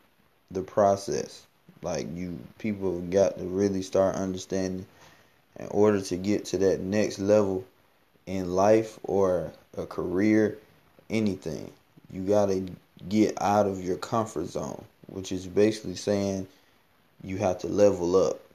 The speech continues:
And a lot of people think they know how to do it, but they really don't know how to do it. In order for you to see results that you've never seen before, you have to really take the time to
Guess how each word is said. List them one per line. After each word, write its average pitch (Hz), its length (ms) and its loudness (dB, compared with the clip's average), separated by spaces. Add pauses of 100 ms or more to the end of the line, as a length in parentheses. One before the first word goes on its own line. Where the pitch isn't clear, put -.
(400)
And 90 120 -10
a 87 60 -6
lot 101 200 4
of 101 80 2
people 101 320 -4 (680)
think 123 280 2 (140)
they 104 160 2
know 110 180 0
how 107 180 2
to 104 80 0
do 110 280 4
it, - 100 -4
but 92 120 -6
they 92 180 4
really 92 360 2
don't 85 280 -2
know 78 120 -4
how 87 140 -2
to 87 60 -6
do 76 220 -4
it. - 160 -10 (520)
In 98 180 -4
order 127 240 6
for 110 180 0
you 107 240 2
to 95 80 0
see 101 260 -2
results 92 540 4
that - 260 -10
you've 95 160 -6
never 92 380 0
seen 92 300 -4
before, - 420 -6 (500)
you 95 140 -8
have 101 240 0
to 80 60 -6
really 95 480 2
take 95 280 0
the 87 80 -6
time 95 520 -4 (640)
to 85 420 0